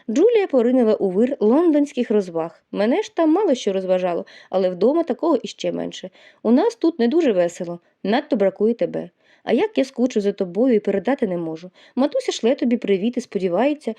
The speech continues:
що ти їй напишеш. Вона згадує про тебе щогодини, і мені прикро думати, скільки ще тижнів їй, певно, доведеться обходитись без тебе. Батько збирається провести тебе сам, але не раніше Великодня, коли поїде до Лондона у справах.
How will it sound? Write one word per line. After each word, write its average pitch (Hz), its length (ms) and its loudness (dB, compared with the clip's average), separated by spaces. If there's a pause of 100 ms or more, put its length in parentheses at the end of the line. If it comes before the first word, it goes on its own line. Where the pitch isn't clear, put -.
(240)
що - 180 -6
ти 453 100 4
їй 440 120 6
напишеш. 196 560 -4
Вона 220 260 0
згадує 214 360 2
про 214 140 0
тебе 220 240 0
щогодини, 208 680 0
і 208 100 0
мені 202 220 2
прикро 262 300 0
думати, 190 360 -2
скільки 415 400 0
ще 226 160 -2
тижнів 254 400 2
їй, 220 120 2
певно, 233 320 2
доведеться 196 580 -2
обходитись 226 460 0
без 247 200 -2
тебе. 175 360 -10 (340)
Батько 480 300 0
збирається 226 480 2
провести 202 360 -4
тебе 226 200 -2
сам, 185 360 -2
але 202 160 0
не 208 140 2
раніше 220 360 0
Великодня, 202 540 0 (240)
коли 233 240 2
поїде 226 280 0
до 185 100 0
Лондона 220 320 2
у 220 40 0
справах. 165 480 -8